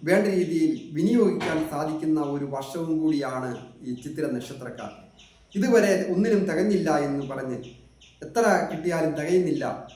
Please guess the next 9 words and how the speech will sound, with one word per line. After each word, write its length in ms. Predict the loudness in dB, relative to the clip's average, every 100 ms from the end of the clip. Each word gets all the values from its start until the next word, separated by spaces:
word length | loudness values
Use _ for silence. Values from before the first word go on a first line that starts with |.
| -20 _ _
വളരെയധികം 480 | 2 4 6 4 4
കഷ്ടതകളിലും 680 | 2 -2 -2 0 0 0 2 2
നഷ്ടങ്ങളിലും 520 | 0 -2 0 0 0
പെട്ടുകിടന്നവർ 640 | -4 -4 -4 -4 -4 -4 -8 -14 -12
ആ 80 | -8 -6 -8
കഷ്ടതകളിൽ 420 | -8 -6 -2 -2
നിന്നൊക്കെ 300 | -2 -6 -6
ഉയർച്ച 420 | -8 -6 -6 -4
പ്രാപിച്ച് 520 | -4 -2 -2 -2 -4